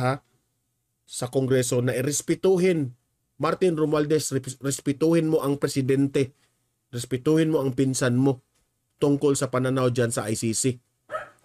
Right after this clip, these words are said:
Okay, mahiya-hiya ka naman. So ito naman yung si Presidente Bongbong Marcos na in-interview ng mga media kung ano ang,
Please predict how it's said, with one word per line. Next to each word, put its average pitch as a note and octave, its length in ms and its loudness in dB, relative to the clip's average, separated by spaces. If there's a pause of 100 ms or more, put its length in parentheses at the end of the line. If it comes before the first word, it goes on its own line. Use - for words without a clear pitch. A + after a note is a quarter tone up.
Okay, B2+ 240 0
mahiya-hiya C#3 560 2
ka C#3+ 80 -4
naman. C3 400 -2 (360)
So - 160 -6
ito G3 280 0
naman A3 400 0
yung F#3+ 480 2 (800)
si - 240 -2
Presidente D#3+ 640 0
Bongbong D#3 320 0
Marcos C#3+ 880 -2 (480)
na B2+ 480 -2
in-interview D3 880 2 (320)
ng D#3+ 480 -2 (240)
mga C#3+ 640 -2 (880)
media B2 640 0 (320)
kung D3 160 -6
ano F#3+ 400 0
ang, D3 480 -4